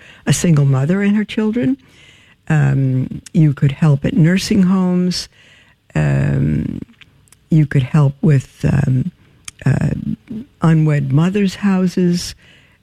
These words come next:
um, maybe with, um, maybe your husband can be, um, a guide, um, to young boys without a father.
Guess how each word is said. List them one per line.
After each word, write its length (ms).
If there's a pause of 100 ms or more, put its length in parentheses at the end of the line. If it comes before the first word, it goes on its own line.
(120)
um, 920 (480)
maybe 520
with, 480
um, 420
maybe 260
your 180
husband 640 (420)
can 200
be, 280
um, 540 (580)
a 40
guide, 840
um, 540 (800)
to 500 (140)
young 480
boys 800
without 380
a 40
father. 600